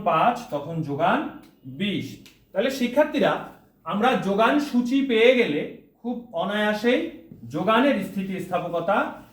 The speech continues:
নির্ণয় করতে পারবো। প্রশ্নটা কিন্তু একটু বড় হবে, প্রশ্নটা একটু বড় হবে, প্রশ্নটা একটু জটিল, এবং অর্থনীতির ভাষায় এই প্রশ্নগুলোকে আমরা সুন্দর প্রশ্ন বলি। তাহলে আমরা জানি যোগানের স্থিতিস্থাপকতা elasticity of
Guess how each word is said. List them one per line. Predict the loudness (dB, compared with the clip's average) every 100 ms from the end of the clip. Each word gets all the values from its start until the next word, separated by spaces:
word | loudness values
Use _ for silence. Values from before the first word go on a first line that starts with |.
| -10
নির্ণয় | -6 -4 -2 -2 -2
করতে | -6 0 2 2 0 -12 -10
পারবো। | -2 -2 -2 -8
প্রশ্নটা | -12 -8 -2 -2
কিন্তু | -2 -4
একটু | -4 -2 -2 -4 -14 -20 _ 2
বড় | 4 6 4 4
হবে, | 0 -4 -12 -20 _ _ _ _ _ _ -20
প্রশ্নটা | -14 -6 0 0
একটু | 0 0
বড় | 2 2 4
হবে, | 4 2 2 2 0 -8
প্রশ্নটা | -12 -8 -6
একটু | -4 -2 -4 -4 -14 _ _
জটিল, | -8 -2 0 2 2
এবং | 2 0 -4 -4
অর্থনীতির | -2 -2 -4 -2 -2
ভাষায় | 2 0
এই | 0
প্রশ্নগুলোকে | -4 -2 -2 -2 -2
আমরা | -4
সুন্দর | -4 0 2 2
প্রশ্ন | 0 -6 -6 -8
বলি। | -12 -20 _ _ _ _ _ _ _ _
তাহলে | 0 2
আমরা | 4 2 2
জানি | 2 2 0
যোগানের | 0 0 0 -2 -4
স্থিতিস্থাপকতা | -8 -8 -6 -4 -2 -2 0 0 -2 -4 -16 -20 -18 -4
elasticity | 0 0 -2 -10 -10 -8 -8 -4
of | -2 -2